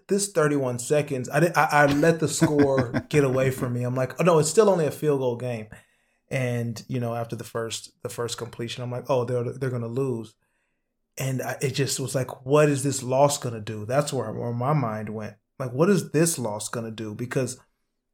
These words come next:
Speaker 1: without the, the comeback, without the actual taking the lead, I'm happy with the, the fight. I'm happy with the fumble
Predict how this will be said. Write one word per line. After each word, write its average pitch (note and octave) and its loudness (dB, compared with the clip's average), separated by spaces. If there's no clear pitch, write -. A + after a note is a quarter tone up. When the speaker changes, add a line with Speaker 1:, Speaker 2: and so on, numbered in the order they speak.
Speaker 1:
without F#3 6
the, C#3 6
the - -6
comeback, B2 0
without D#3 0
the D#3+ -4
actual C#3 -4
taking B2 -8
the A2+ -8
lead, C3+ -2
I'm F3+ 6
happy C#3 0
with B2+ -2
the, B2+ -2
the B2+ -2
fight. C3 -2
I'm F#3 4
happy G#3 8
with D#3+ 2
the D#3+ -2
fumble D3 -2